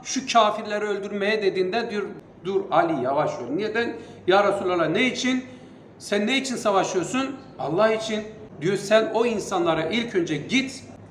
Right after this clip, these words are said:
Allah'ın dinini tebliğ et. Eğer Müslüman olurlarsa işte bizim hedefimiz bu."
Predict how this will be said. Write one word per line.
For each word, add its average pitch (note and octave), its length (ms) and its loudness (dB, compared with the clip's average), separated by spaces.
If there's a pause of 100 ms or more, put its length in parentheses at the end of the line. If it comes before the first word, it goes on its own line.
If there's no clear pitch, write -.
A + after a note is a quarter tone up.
(300)
Allah'ın G#3 720 4
dinini G#3+ 360 -6
tebliğ D3+ 400 -4
et. - 240 -8 (540)
Eğer B3 340 6
Müslüman A3 520 0
olurlarsa A3 920 2 (300)
işte F3 580 2
bizim E3+ 260 -4
hedefimiz D#3 680 0
bu." A#2+ 140 -2